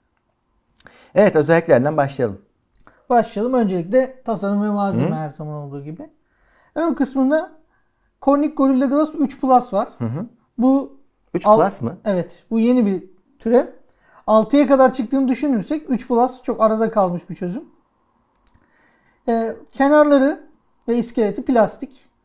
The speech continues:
Speaker 1: Evet.
Speaker 2: Arka tarafta plastik. Genelde cam olurdu. Bu plastik kısmına ilgili şöyle bir sorun var. Oldukça fazla çizik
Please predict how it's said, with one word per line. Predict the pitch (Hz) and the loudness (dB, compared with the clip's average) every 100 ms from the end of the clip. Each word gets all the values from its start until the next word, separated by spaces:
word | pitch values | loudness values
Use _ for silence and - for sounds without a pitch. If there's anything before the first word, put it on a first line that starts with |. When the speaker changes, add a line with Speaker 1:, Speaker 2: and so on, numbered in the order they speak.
| _ | _
Speaker 1:
Evet. | 110 87 _ _ _ _ _ - | -12 -12 _ _ _ _ _ 4
Speaker 2:
Arka | 240 247 339 | 4 4 4
tarafta | 330 285 220 226 | 4 4 2 -4
plastik. | 175 170 - - - | -4 -6 -6 -12 -2
Genelde | 240 220 185 | 0 0 -2
cam | 190 196 | -2 -2
olurdu. | 165 147 160 330 _ _ _ _ 285 | -4 -6 -8 -12 _ _ _ _ 2
Bu | 302 302 | 4 6
plastik | 294 302 311 320 | 4 4 2 -4
kısmına | - 294 285 | -2 0 0
ilgili | 277 277 | 0 0
şöyle | - 311 254 | 0 0 0
bir | |
sorun | - 254 202 | -4 -4 -4
var. | 262 359 _ _ _ _ _ _ - | -6 -10 _ _ _ _ _ _ -2
Oldukça | 247 269 254 285 | 0 0 0 2
fazla | 254 240 302 | 2 2 -2
çizik | - 226 220 - | -4 -6 -6 -10